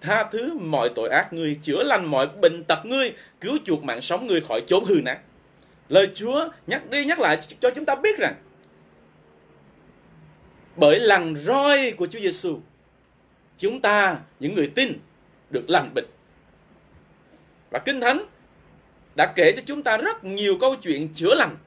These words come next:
Ở trong chức vụ của Chúa Giêsu có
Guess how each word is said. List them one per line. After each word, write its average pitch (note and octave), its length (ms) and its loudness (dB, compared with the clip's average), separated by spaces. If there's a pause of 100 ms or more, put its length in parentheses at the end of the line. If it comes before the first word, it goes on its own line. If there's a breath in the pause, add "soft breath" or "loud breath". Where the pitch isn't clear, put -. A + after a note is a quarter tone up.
(3750)
Ở C4+ 140 4
trong C#4+ 140 6
chức G4 200 -2
vụ E3 200 2
của G3 100 -8
Chúa D4 120 -8
Giêsu C4+ 400 -6 (1500)
có C4 220 4